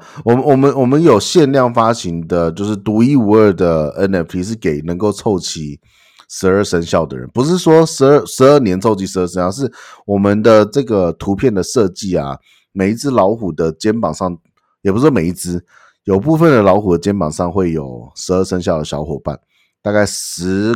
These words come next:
个percent左右的那个小伙伴率。然后小伙伴如果能够凑齐十二生肖的话，我们每一个人会给他一个，一个独一无二的设计的N F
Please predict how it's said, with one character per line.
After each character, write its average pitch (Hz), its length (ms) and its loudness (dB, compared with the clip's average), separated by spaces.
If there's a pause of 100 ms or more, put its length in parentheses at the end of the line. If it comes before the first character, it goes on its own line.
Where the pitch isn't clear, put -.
个 110 160 0
percent 85 540 -6
左 78 200 -10
右 87 160 -4
的 76 220 -12
那 82 160 -12
个 69 600 -12
小 78 200 -10
伙 76 180 -12
伴 73 260 -10
率。 76 120 -10 (320)
然 90 80 -6
后 98 60 -2
小 120 180 0
伙 131 80 2
伴 117 160 -2
如 104 140 -4
果 101 80 0
能 87 140 -4
够 95 100 -2
凑 98 160 -4
齐 85 140 -6
十 - 200 -10
二 87 140 0
生 78 180 -8
肖 73 280 -6
的 71 40 -10
话， 71 280 -10 (360)
我 82 120 -8
们 87 340 -6
每 85 200 -6
一 90 80 -4
个 101 200 -2
人 76 180 -6
会 92 140 -6
给 73 240 -12
他 82 320 -8
一 87 60 -8
个， 85 160 -12 (160)
一 104 100 -12
个 85 200 -6
独 80 220 -8
一 95 120 -4
无 80 260 -6
二 78 140 -6
的 73 120 -12
设 80 220 -8
计 78 160 -14
的 69 220 -10
N 71 100 -16
F 65 140 -18